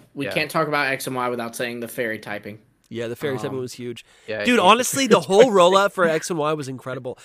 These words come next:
Speaker 3: The fairy type was, like I said, I was at college, and, like, from the build up from, I think I, no, I think I had just, I was playing Black two. What the heck?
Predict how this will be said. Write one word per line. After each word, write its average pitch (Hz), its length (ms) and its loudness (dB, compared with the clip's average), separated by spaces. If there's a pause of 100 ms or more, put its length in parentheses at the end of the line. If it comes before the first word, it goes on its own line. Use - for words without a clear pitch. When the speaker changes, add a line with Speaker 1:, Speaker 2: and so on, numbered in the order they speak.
(140)
Speaker 3:
The 202 80 0
fairy 196 400 4
type 233 260 0
was, 220 160 -2 (420)
like 196 160 2
I 214 40 4
said, 185 180 2
I 147 140 2
was 190 120 4
at 196 140 0
college, 160 400 2 (100)
and, 170 140 0
like, 160 220 0 (160)
from 175 180 -4
the 160 80 0
build 175 320 2
up 190 140 0
from, 135 320 -4 (400)
I 160 100 -6
think 254 220 -8
I, 285 180 -2
no, 185 100 -8
I 180 80 -6
think 240 160 -10
I 247 40 -4
had 190 180 -4
just, 175 380 -4
I 160 160 -2
was 165 100 -2
playing 190 480 -4 (440)
Black 160 320 0
two. 202 420 -4 (580)
What 254 260 -12
the 254 100 -8
heck? 175 360 -12